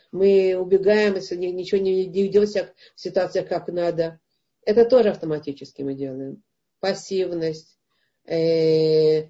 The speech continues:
агрессивность, даже матипу-, манипуляции, манипуля-, мани-, мани-,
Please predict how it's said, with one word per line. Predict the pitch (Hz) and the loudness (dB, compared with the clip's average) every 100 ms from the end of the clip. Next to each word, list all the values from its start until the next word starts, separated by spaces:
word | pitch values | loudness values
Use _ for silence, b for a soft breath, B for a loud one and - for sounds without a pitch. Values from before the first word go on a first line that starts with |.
| _ | _
агрессивность, | 180 180 214 208 190 185 175 165 160 - _ _ _ _ _ | -4 2 2 0 -4 -4 -2 -4 -6 -12 _ _ _ _ _
даже | 196 240 262 | 0 2 2
матипу-, | 240 226 202 208 | 2 2 2 2
манипуляции, | 196 202 202 208 214 262 262 190 | 4 2 2 2 2 2 -4 -6
манипуля-, | 170 165 175 175 170 175 170 | -4 -4 -2 -2 -2 -6 -4
мани-, | 170 185 | -4 -4
мани-, | 185 170 185 185 | -6 -8 -8 -12